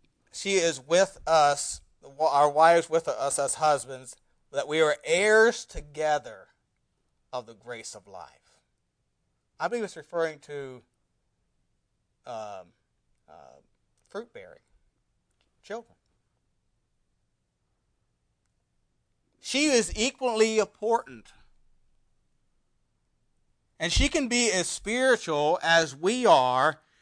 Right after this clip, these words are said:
and together we can, we can raise up a generation to serve the Lord.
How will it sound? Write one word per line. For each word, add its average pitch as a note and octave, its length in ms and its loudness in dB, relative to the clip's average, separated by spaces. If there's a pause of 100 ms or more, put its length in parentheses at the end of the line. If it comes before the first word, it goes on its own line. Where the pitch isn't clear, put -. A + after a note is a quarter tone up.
(220)
and F3+ 220 -2
together G3 640 2
we G3+ 240 2
can, G#3 360 -4 (320)
we A#3+ 160 0
can C4+ 180 -2
raise A3+ 300 4
up G#3 140 2
a F3+ 80 4
generation A3+ 1000 2
to A3+ 100 -8
serve C4 440 0
the C#4 80 -2
Lord. G4+ 420 -10